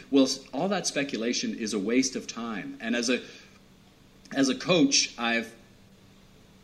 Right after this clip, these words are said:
you know, spent a lot of time convincing people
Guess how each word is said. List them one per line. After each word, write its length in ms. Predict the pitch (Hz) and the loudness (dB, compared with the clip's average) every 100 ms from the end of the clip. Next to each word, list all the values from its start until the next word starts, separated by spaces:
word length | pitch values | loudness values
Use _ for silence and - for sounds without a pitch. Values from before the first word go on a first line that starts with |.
| - - | -20 -10
you 100 | 117 | -6
know, 120 | 104 | -4
spent 340 | - - 190 143 | -4 -2 0 4
a 40 | |
lot 200 | 131 131 | 4 4
of 60 | - | 0
time 280 | 127 120 | -2 -2
convincing 540 | - 120 120 180 147 135 | 0 2 4 4 6 8
people 340 | 139 135 110 | 8 8 2